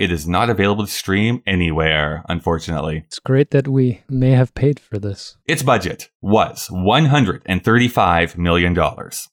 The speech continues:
Speaker 1: It opened to thirty-five million dollars in North America. Domestically, it would make a hundred and twenty-six. Internationally, two hundred thirty-four,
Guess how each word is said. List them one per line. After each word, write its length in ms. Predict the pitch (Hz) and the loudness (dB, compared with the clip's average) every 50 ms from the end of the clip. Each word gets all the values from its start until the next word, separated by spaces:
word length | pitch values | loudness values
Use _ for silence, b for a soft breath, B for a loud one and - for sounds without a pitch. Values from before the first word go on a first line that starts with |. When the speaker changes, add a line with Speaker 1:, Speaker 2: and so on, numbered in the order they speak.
| _ - | _ -2
Speaker 1:
It 140 | 107 117 | 0 2
opened 560 | 123 131 165 160 - 104 90 85 90 95 104 - | 4 4 4 4 4 4 4 4 0 -2 -4 -4
to 100 | - 107 | -4 -4
thirty-five 880 | - - 98 92 92 95 90 - 110 95 90 85 78 76 85 98 95 | 0 2 0 2 2 0 0 0 2 2 4 4 2 2 0 -2 -2
million 240 | 85 87 82 82 82 | 0 0 2 2 2
dollars 380 | 80 80 78 78 85 92 87 - | 2 2 2 2 2 0 0 0
in 80 | 87 | 0
North 220 | 85 82 82 - 85 | 0 0 0 0 -2
America. 580 | 82 82 76 78 80 - 107 104 104 110 104 - | -2 0 0 -2 0 0 0 0 0 -2 0 2
Domestically, 720 | 104 101 107 127 143 139 - 156 - - 165 160 165 - | 4 4 6 4 4 2 0 -2 -2 0 -2 -2 -2 -2
it 60 | 107 | -2
would 120 | 101 101 | -2 -2
make 140 | 104 104 - | -2 -2 -2
a 60 | 98 90 | -2 -2
hundred 240 | 104 101 101 95 | -2 -2 -2 -2
and 80 | 90 85 | -4 -2
twenty-six. 640 | - - 87 85 80 - - 139 143 139 - - - _ | -2 -2 -2 -2 -4 -2 -2 -4 -2 -2 -6 -10 -8 _
Internationally, 720 | - 202 208 - 170 156 135 120 117 120 - - 123 110 104 | -2 0 2 2 2 2 2 2 0 -2 -2 -2 -2 -2 -2
two 180 | 104 - 160 147 | 0 0 0 2
hundred 280 | 131 113 101 92 87 | 2 2 0 -2 -2
thirty-four, 720 | - 92 87 82 80 80 _ 104 101 101 104 101 101 B | -4 -4 -4 -4 -6 -4 _ -2 0 2 4 2 2 B